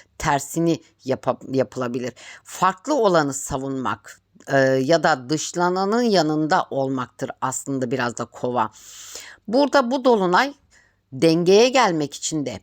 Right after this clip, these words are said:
bir şeylerin zıttına doğru ilerlememiz ve sıra dışı manevralar yapmamız gerekiyorsa da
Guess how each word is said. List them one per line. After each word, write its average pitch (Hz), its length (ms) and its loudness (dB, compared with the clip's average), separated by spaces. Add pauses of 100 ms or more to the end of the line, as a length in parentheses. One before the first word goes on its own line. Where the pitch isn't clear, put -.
bir 208 80 -8
şeylerin 190 640 0
zıttına 185 720 0
doğru 190 380 6 (100)
ilerlememiz 151 920 2
ve 196 160 -2
sıra 254 480 0
dışı 180 260 -2
manevralar 143 640 0
yapmamız 139 600 -2
gerekiyorsa 175 640 2
da 233 160 2